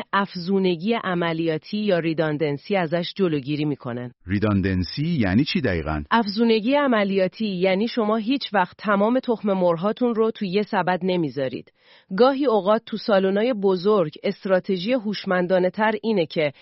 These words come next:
Speaker 1: به جای خرید یه دستگاه تمام اتوماتیک غول پیکر و بسیار گرون قیمت، دو تا دستگاه تمام اتوماتیک متوسط بخرید و کنار هم قرار بدید.
Speaker 2: آها، چون اگه یکی از اونا برای سرویس دوره‌ای، نظافت یا تعمیر متوقف بشه،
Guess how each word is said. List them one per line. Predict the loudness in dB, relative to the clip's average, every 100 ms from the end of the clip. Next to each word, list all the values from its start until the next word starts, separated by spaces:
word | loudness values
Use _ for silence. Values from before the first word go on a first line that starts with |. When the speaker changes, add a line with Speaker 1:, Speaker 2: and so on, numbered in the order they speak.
| -20 0
Speaker 1:
به | 2
جای | 4 4 2
خرید | 0 0 0 0
یه | -2 0 0 2
دستگاه | 0 -2 -4 -2 -2
تمام | 0 0 0 0
اتوماتیک | -4 -4 -4 -6 -6 -6
غول | -4 -4 -4 -4
پیکر | -2 -2 0 0 0
و | -2
بسیار | -4 -6 -4 0 0 2
گرون | 0 0
قیمت، | 0 2 2 0 -4 -18 _ _ -2
دو | 0
تا | 2 2
دستگاه | 2 0 -2 -2 -2
تمام | 0 2 2
اتوماتیک | 0 0 -2 -4 -4 -4
متوسط | -2 -2 -2 -2 -4 -6 -2
بخرید | -2 0 0 0 -2
و | -4
کنار | -4 -4 -2 -2
هم | -2 -4
قرار | -2 -4 -4
بدید. | -8 -10 -12 -20 _ _ -6
Speaker 2:
آها، | -2 0 0 -2 -14 -20 -20 -8
چون | -2 0
اگه | 0 0
یکی | 2 0 2 2
از | 2 4
اونا | 2 2
برای | 2 2
سرویس | 2 0 0 -2 -2
دوره‌ای، | -2 2 2 2 2 2 2
نظافت | 0 0 0 -2 0 -4 0
یا | 0
تعمیر | 0 -2 0 2
متوقف | 2 0 -2 -2 -2 -6 -4
بشه، | -4 0 0